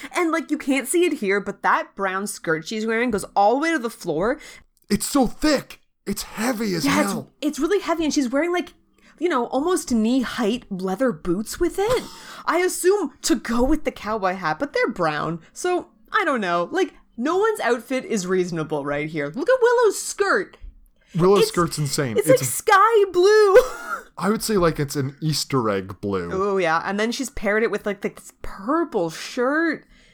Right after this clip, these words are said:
Speaker 1: And
Speaker 2: Mm-hmm.
Speaker 1: I
Speaker 2: I
Speaker 1: don't
Speaker 2: didn't even
Speaker 1: know.
Speaker 2: notice Anya, though.
Speaker 1: Anya's pants.
Speaker 2: So she's got, like, a nice dusty blue long sleeve shirt on, whatever, or three quarter length, I guess.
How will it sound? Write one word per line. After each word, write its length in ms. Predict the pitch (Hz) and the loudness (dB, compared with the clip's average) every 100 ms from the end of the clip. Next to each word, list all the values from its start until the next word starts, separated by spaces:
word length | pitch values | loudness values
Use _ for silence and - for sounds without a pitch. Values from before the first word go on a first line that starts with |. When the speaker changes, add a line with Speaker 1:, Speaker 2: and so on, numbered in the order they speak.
| _ | _
Speaker 1:
And 100 | 120 | -8
Speaker 2:
Mm-hmm. 280 | 113 110 113 131 - - - _ _ - | -4 -4 -4 -8 -18 -20 -20 _ _ -8
Speaker 1:
I 160 | 269 170 | 0 0
Speaker 2:
I 40 | |
Speaker 1:
don't 120 | 202 | 2
Speaker 2:
didn't 200 | 180 196 | 0 2
even 220 | 208 208 | 2 2
Speaker 1:
know. 140 | 180 185 | 2 2
Speaker 2:
notice 240 | 196 180 - | 2 -2 -4
Anya, 380 | 165 220 214 165 | -2 0 0 0
though. 140 | 135 123 | 2 0
Speaker 1:
Anya's 220 | 156 - - | 0 -6 -2
pants. 1000 | - 165 160 165 165 151 156 - - - _ _ 139 - | -2 -2 -6 -4 -4 -4 -8 -10 -12 -18 _ _ -16 -8
Speaker 2:
So 180 | - 208 | -2 -2
she's 200 | - 160 | -2 -2
got, 160 | 196 | -2
like, 140 | 185 180 | 0 0
a 440 | 156 143 135 135 180 | 2 2 2 0 -4
nice 300 | 165 170 165 | -2 -2 -2
dusty 480 | 131 135 147 - 160 | -4 -2 -2 -2 -6
blue 720 | 123 127 135 131 127 127 - _ - - _ _ 143 | -4 0 2 2 2 0 -4 _ -20 -20 _ _ -4
long 280 | 127 131 | -2 -2
sleeve 240 | 135 135 135 | -2 -2 -2
shirt 240 | 113 101 | -2 -2
on, 260 | 95 127 135 | -2 -4 -4
whatever, 400 | 120 95 123 139 | -2 0 -2 -2
or 120 | 127 | -4
three 180 | 120 135 | -2 -4
quarter 300 | - 107 101 | -2 -2 -2
length, 240 | 101 107 110 | -4 -6 -6
I 60 | |
guess. 340 | 107 104 120 | -2 -2 -4